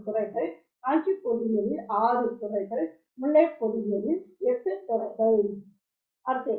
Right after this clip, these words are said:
கைக்கிளை படலத்தின் பிரிவுகள் என்னென்ன? ஆண்பார் கைக்கிளை, பெண்பார் கைக்கிளை. ஆண்பார் கைக்கிளை என்றால் ஒன்பது துறைகள், அதாவது அந்த பிரிவுல இருக்கின்ற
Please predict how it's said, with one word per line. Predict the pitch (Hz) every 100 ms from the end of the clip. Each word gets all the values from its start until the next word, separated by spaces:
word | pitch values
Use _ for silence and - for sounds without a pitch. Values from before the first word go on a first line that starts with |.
| - _
கைக்கிளை | 269 320 - 349 - -
படலத்தின் | 247 262 254 - 302 320 302
பிரிவுகள் | 285 294 262 240 294 302
என்னென்ன? | - 233 254 226 214 208 226 202 196 - _ - 226
ஆண்பார் | 247 262 285 349 -
கைக்கிளை, | 214 196 196 190 196 202 208 - _ _ -
பெண்பார் | 240 247 240 254 302 294
கைக்கிளை. | 214 196 196 196 202 190 165 - _ -
ஆண்பார் | 262 302 294 302 294
கைக்கிளை | 233 220 226 226 202
என்றால் | 208 220 269 302 - _
ஒன்பது | 233 247 262 226 196 - 190
துறைகள், | 233 233 214 190 - _ _ _ 233
அதாவது | 233 233 208 262 339 - - _ _
அந்த | 226 208 214 214 202 - 196 -
பிரிவுல | 269 294 320 302 320 262
இருக்கின்ற | 233 247 240